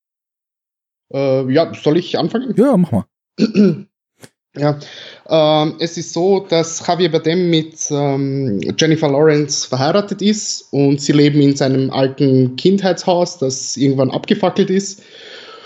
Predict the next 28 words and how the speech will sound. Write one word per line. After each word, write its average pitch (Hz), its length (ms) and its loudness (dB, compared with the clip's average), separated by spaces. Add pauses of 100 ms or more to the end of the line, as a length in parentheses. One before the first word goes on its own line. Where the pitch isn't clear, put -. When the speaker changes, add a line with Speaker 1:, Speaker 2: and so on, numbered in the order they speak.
(260)
Speaker 1:
Und 170 160 4
sie 180 280 2
schaut 170 280 0
jetzt 160 240 -10
dazu, 175 260 -4
ja, 143 220 2
dass 143 160 -10
sie 151 80 -8
es 143 120 -10
wieder 139 420 0
herrichtet 156 680 0
und 135 300 -6
renoviert. 143 760 -2
Und, 131 340 -2 (320)
äh, 123 360 2
gleichzeitig 143 460 0
ist 143 140 -2
er 143 420 2
ein 131 540 -2
Schriftsteller, 214 920 -2 (100)
Dichter, 226 400 0
ich - 140 -8
glaub, 151 100 -6
sogar 156 200 -2
ein 139 100 -4
Dichter 165 340 -6
ist 113 240 -4
er, 110 140 -6